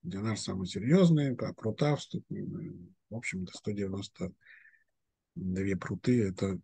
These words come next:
динар. Вот она, маленькая прута, она медная, кроме всего прочего.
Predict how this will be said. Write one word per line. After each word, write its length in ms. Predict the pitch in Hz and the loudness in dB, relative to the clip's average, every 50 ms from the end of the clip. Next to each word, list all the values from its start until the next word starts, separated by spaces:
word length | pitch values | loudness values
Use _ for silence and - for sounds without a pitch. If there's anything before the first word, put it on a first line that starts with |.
| _ | _
динар. 480 | - 90 95 110 101 92 85 80 - - _ _ _ _ - - - - _ _ _ _ _ | -2 0 2 4 4 4 2 0 -2 -8 _ _ _ _ -20 -20 -20 -20 _ _ _ _ _
Вот 200 | - 117 110 - | 4 4 4 6
она, 200 | - 98 95 95 | 4 2 4 4
маленькая 680 | 92 98 98 95 92 92 90 - - 92 90 87 - - _ | 2 2 2 2 2 2 2 2 2 2 2 2 0 -8 _
прута, 500 | - - 110 107 110 - 175 190 202 180 - _ _ _ _ _ _ - - _ _ _ _ - | -4 0 0 2 8 10 10 10 10 6 -2 _ _ _ _ _ _ -20 -20 _ _ _ _ 0
она 240 | - 117 127 127 117 | 6 8 10 12 12
медная, 500 | 113 113 107 98 90 - 95 92 90 87 | 12 12 12 12 10 8 6 4 4 2
кроме 280 | - - 90 90 90 | 2 2 2 2 2
всего 220 | - - - 85 87 | 0 -2 -6 -6 -6
прочего. 400 | - - 85 - - - - | -6 -6 -8 -2 -2 -2 -2